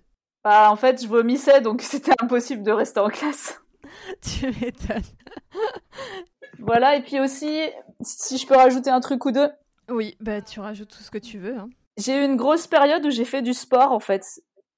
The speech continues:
Speaker 1: Du sport, euh, de manière très intensive. Donc, je pratique le monocycle, euh, à haut niveau en com-, en compétition aussi internationale.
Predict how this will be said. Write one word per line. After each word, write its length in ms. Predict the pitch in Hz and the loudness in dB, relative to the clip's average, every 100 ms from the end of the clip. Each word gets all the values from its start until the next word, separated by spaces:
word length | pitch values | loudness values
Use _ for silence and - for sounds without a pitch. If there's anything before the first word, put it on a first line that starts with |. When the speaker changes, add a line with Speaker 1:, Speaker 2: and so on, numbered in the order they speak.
| _ _ | _ _
Speaker 1:
Du 140 | 185 220 | -12 -10
sport, 440 | - 277 294 262 | 2 6 8 8
euh, 300 | 220 214 208 | 8 8 6
de 120 | 214 | 4
manière 340 | 226 220 247 - | 2 0 0 0
très 240 | 294 277 | 0 2
intensive. 760 | 277 269 254 - 285 311 254 - _ _ _ | 0 0 -2 -2 -4 -2 -4 -4 _ _ _
Donc, 180 | 185 202 | -10 -8
je 80 | - | 0
pratique 400 | 254 247 277 - | 4 4 2 -4
le 80 | 277 | 0
monocycle, 680 | 262 247 247 - 269 - | 2 4 2 -2 -6 0
euh, 500 | 226 202 190 185 180 | 4 6 6 4 2
à 200 | 180 214 | 2 4
haut 100 | 220 | 4
niveau 460 | 240 254 240 277 247 | 4 2 2 4 4
en 140 | 196 | 2
com-, 180 | 196 208 208 | -4 -8 -6
en 180 | 208 | -6
compétition 520 | 202 226 233 - - 247 | -4 -2 -2 -2 -4 0
aussi 300 | 220 - 226 | 0 0 -4
internationale. 800 | 214 214 208 214 226 233 285 | -2 0 0 -2 0 2 2